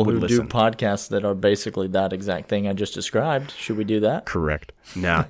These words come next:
Speaker 2: <laughs>
Speaker 1: hard pass.
Speaker 2: Okay. W-, instead, let's just be Georgia fans, and then we'll just talk about things that Georgia fans talk about. I don't know. Maybe,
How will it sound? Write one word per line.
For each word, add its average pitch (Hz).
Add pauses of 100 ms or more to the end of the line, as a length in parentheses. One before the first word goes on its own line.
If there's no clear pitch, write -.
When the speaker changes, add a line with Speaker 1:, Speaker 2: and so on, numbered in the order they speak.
(120)
Speaker 2:
<laughs> -
Speaker 1:
hard 98
pass. - (380)
Speaker 2:
Okay. 101 (280)
W-, 131 (180)
instead, 120
let's 131
just -
be 120
Georgia 101
fans, - (140)
and 110
then 104 (260)
we'll 113
just 135
talk 101 (1080)
about 101
things 104
that 110
Georgia 127
fans 87
talk 87
about. 87
I 139
don't 135
know. 95
Maybe, 127